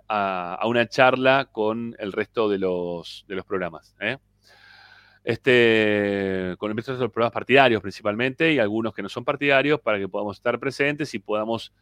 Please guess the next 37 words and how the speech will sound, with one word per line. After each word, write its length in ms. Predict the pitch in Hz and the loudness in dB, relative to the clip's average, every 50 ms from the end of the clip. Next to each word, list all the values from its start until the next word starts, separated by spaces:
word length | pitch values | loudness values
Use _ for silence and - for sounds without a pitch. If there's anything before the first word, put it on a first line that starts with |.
| _ _ _ _ _ - | _ _ _ _ _ -10
escuchar 720 | 120 - - 143 131 - - 151 135 135 135 127 123 - _ _ - | -8 -4 -2 -2 -2 2 4 8 8 8 8 6 4 -2 _ _ -8
en 200 | - 139 127 123 | -6 -6 -6 -6
cuánto 460 | - - 143 147 147 135 - 139 127 | -2 0 0 0 2 2 2 0 2
tiempo 420 | - 139 135 139 135 131 123 135 | 2 4 4 4 4 4 0 -4
se 140 | 120 - 120 | -4 0 0
van 100 | 117 117 | 0 2
a 160 | 117 117 117 | 2 0 0
cambiar 680 | - - 110 107 107 110 117 117 117 117 113 113 113 - _ _ _ _ _ _ - | -2 -4 -6 -6 -4 0 2 4 6 6 4 2 0 -6 _ _ _ _ _ _ -6
las 240 | - 117 113 110 120 | -4 -2 -2 -2 -2
luces 320 | 135 135 127 - 139 123 | -2 -4 -2 -2 -2 -2
del 100 | 120 117 | 0 -2
estadio 420 | 110 - _ 135 127 131 139 131 | -2 -2 _ 4 4 4 4 2
que 100 | 123 120 | 0 -2
finalmente 580 | - - 123 131 160 180 185 175 180 170 - 143 | -6 -6 -2 2 2 2 4 4 2 0 2 2
van 120 | 127 120 | 2 2
a 60 | 117 - | 0 -2
ser 240 | - - 107 107 | -2 -2 -2 0
led, 320 | 110 110 104 95 92 87 85 _ _ _ _ | 2 2 2 2 0 -2 -8 _ _ _ _
¿sí? 200 | - - 117 110 | -10 -8 -8 -8
Finalmente 380 | - 110 110 110 113 110 104 | -8 -8 -6 -6 -6 -4 -4
van 120 | 107 98 98 | -4 -4 -6
a 40 | 98 | -6
ser 160 | - 92 87 | -8 -8 -8
led. 160 | 87 87 - | -6 -8 -6
Pero 80 | - 156 | -4 -4
están 180 | 143 - 185 135 | -2 -2 -2 -2
haciendo 320 | 127 - 165 165 147 131 | -2 -2 -4 -4 -2 -4
un 300 | 113 110 104 101 95 98 | -6 -6 -8 -12 -8 -4
bombo 400 | 117 123 127 127 123 120 107 95 | -2 -2 -2 -2 -2 -2 -2 -2
con 140 | 98 95 92 | -4 -6 -6
todo 160 | - 101 107 | -4 -2 -2
esto 280 | 117 113 - - 101 92 | -2 -2 -2 -4 -6 -4
terrible, 440 | - 101 98 113 123 127 127 123 101 | -4 -6 -4 -4 -2 -2 -2 -2 -4
como 180 | 95 90 98 | -6 -6 -4
lo 80 | 95 95 | -2 -2
del 120 | 95 98 | 0 0
ascensor. 680 | 95 - - 98 98 98 - - 131 127 127 127 127 - | -2 -4 -6 -8 -8 -6 -2 2 4 4 4 2 0 -4